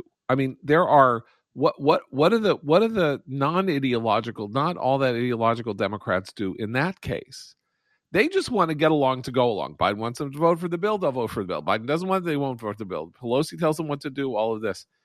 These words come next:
They could run scared. Again, you only need three of them to blow everything up.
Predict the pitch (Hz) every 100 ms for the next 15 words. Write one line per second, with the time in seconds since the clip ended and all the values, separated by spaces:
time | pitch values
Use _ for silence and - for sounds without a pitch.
0 | _ _ _ _ _ _ _ _ _ _
1 | 208 302 392 311 190 156 - - 135 131
2 | 156 202 - 196 269 254 226 220 254 269
3 | 247 233 226 180 - 214 262 294 214 147
4 | 80 131 165 _ _ _ _ _ - 170
5 | 185 202 214 202 202 202 - 196 190 277
6 | - -